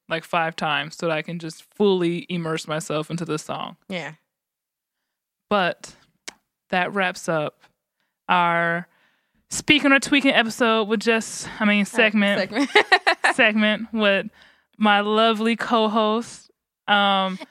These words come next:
Speaker 2: <laughs> Me?
Speaker 1: do you have any takeaways from this episode thus, uh, today, Aaron?
Speaker 2: Um, my only takeaways is sorry for the spoilers. <laughs>
Speaker 1: Yes,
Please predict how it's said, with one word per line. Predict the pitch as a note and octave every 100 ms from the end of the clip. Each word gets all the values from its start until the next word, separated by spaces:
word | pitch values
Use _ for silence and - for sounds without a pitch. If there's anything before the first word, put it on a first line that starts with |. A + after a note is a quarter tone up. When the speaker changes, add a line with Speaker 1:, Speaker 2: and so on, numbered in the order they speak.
| A4
Speaker 2:
<laughs> | C#5 G#4+
Me? | G4+ G#4+ C5 E5+ - - _ _ _ - -
Speaker 1:
do | A3
you | B3
have | A3+ A3+
any | A3 A3+
takeaways | G#3 B3 A3+ A#3+ A3 G#3+ G#3 G#3+
from | A3
this | G#3 G#3
episode | G3+ G3+ - G#3+ G#3 G#3 G#3 G3+ G#3+ _ _ _ -
thus, | G#3 G3+ - _ _ _ -
uh, | G3+ G3 G3 G3
today, | - G3+ G3 G#3 - _ _ _ _
Aaron? | - G#3 G#3 G#3+ - _ _ -
Speaker 2:
Um, | G3 F#3+ F3+ D3+
my | F#3+ F#3+
only | F#3+ G3
takeaways | B3 G#3+ G#3+ G#3 G3+
is | G3
sorry | - C4+ B3
for | B3 A3
the | A3
spoilers. | - - D4 C4 G#3+ E3+ F3 D4 - -
<laughs> | G#4 G4+ F4+
Speaker 1:
Yes, | A3 F#3